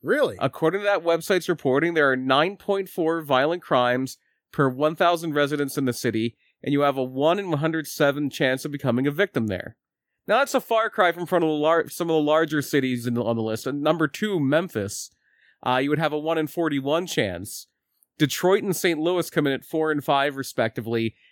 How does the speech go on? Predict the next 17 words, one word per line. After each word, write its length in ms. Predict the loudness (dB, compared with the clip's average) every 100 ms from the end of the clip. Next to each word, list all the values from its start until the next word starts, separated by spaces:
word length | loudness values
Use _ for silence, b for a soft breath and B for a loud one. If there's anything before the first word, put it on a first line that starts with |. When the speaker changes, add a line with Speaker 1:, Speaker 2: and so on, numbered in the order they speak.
| -2
Speaker 2:
and 100 | 0
the 40 |
chances 340 | 2 -2 -2 -4
of 80 |
becoming 320 | -4 -2 0 0
a 40 |
victim 300 | 0 0 0
there 220 | 2 2
are 80 | 2
one 240 | 0 0 0
in 100 | -2
forty-four 600 | -2 -2 -4 -4 -2 0
or 160 | -2 -2
one 220 | 0 0
in 100 | -2
fifty, 380 | -2 -2 0 -2
respectively. 840 | -2 -4 -4 -2 -4 -2 -4 -6